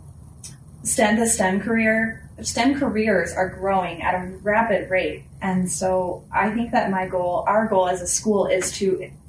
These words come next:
um, inspire students to pursue those types of careers. Uh, we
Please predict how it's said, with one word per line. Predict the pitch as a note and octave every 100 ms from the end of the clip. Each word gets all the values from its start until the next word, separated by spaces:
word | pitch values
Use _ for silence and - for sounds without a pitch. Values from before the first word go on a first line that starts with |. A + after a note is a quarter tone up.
| -
um, | F3+ F3+ E3 D#3 - - -
inspire | F#3+ F#3 - G3 A3 A#3 A#3
students | - G3+ F#3+ -
to | F#3 F3 F3 - - -
pursue | A3 G#3+ C4+ D#4+
those | - -
types | - - -
of | -
careers. | - - - - - - G4 G#4 - - - - -
Uh, | - G3+
we | A3+ A#3+ A#3+ A#3 -